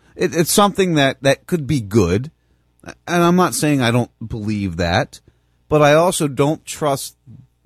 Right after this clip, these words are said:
the people that are making these things.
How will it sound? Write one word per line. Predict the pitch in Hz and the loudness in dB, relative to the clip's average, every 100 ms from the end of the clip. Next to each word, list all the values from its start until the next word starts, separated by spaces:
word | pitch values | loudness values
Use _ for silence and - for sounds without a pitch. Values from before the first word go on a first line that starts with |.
| - _ - | -20 _ -4
the | 110 | -4
people | - - 165 - 160 | -4 -6 -6 -2 -4
that | 107 107 | 0 0
are | 98 | 0
making | 90 98 95 101 90 | -2 -2 -2 -2 -2
these | 78 71 - | -4 -10 -12
things. | - 73 - | -14 -16 -18